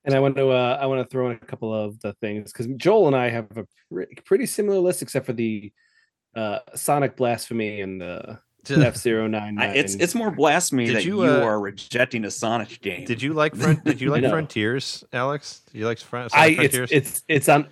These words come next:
Speaker 1: it's on my, it's on my wish list. I wanna play
Speaker 2: Oh,
Speaker 1: Frontiers.
Speaker 2: I loved,
Speaker 1: wanna
Speaker 2: I
Speaker 1: play
Speaker 2: loved Frontiers, and, and, and I'll admit, and, and
Speaker 1: <laughs>
Speaker 2: Frontiers is, like, broken as fuck, but it's so much fun. It's so dumb, and I love it. And, like, sometimes you,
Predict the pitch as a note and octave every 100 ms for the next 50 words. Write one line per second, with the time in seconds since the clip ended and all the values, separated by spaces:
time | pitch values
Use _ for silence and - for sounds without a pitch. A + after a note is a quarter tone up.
0 | - D3+ C#3+ C#3 C3 C3 C#3 C3 C3 B2+
1 | A#2 A2+ - F#2 F#2+ - - A2+ A2 G#2+
2 | - G2+ G2+ G2+ F#2 E2+ - B2 A2+ G#2
3 | G#2 G2 A#2+ G#2 G#2 F#2+ - F2+ E2+ G2
4 | F#2+ - - - _ - - B2+ C#3+ C3+
5 | C#3+ C3+ C#3+ D3+ C#3 G2 - A2+ C3 C3
6 | B2 - D3+ E3+ F#3 D#3 C3+ B2 G#2+ -
7 | G#2 G#2 F#2+ - F2+ - A2+ A2+ - C3+
8 | B2+ A2 - F#2 B1 C#2+ _ G#2 G2+ -
9 | C3+ G#2+ G#2 G2 E2+ F#2 F2+ F#2 F2+ F2
10 | D#2+ - _ _ _ _ _ B2 C#3 C3+
11 | D#3+ D#3 D#3+ D3+ D3+ C3 D#3+